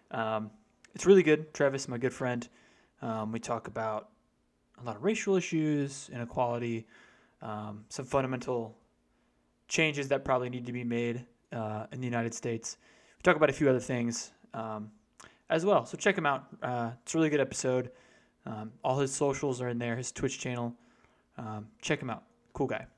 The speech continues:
Um, so yeah, like I said, today's just me back again with some good info. It's been a while.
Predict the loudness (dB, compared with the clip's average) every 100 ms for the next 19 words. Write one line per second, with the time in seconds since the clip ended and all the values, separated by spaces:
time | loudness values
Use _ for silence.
0 | _ -20 _ -2 2 2 4 6 6 4
1 | -2 -6 -4 -4 -4 -6 -6 -6 -8 -16
2 | -20 _ 0 2 2 -2 -2 -2 -6 _
3 | _ _ -8 -8 -6 -2 -2 -2 -4 -4
4 | -4 -6 2 4 6 6 4